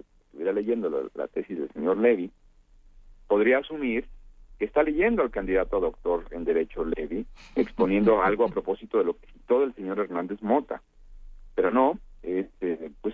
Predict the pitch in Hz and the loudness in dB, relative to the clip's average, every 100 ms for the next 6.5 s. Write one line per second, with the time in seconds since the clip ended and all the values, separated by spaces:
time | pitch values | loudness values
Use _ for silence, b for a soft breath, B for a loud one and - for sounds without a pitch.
0 | - 170 196 160 120 101 87 - - - | -2 0 2 4 4 2 -4 -12 -16 -2
1 | 104 - - 113 101 104 95 95 101 143 | -2 -2 -2 0 2 0 0 0 2 4
2 | 139 135 - _ - 71 - - - 80 | 4 4 0 _ -14 -10 -10 -10 -8 -6
3 | 85 107 113 120 120 120 113 113 - - | -2 4 6 6 2 0 -4 -4 -10 -12
4 | - - - 139 143 135 - 214 143 101 | -12 -10 -6 -4 -2 -4 0 2 2 0
5 | 101 117 107 - - - 85 87 - - | 0 0 -2 -4 -20 -12 -4 -4 -4 -8
6 | - - 80 87 82 | -8 -4 -2 -2 -2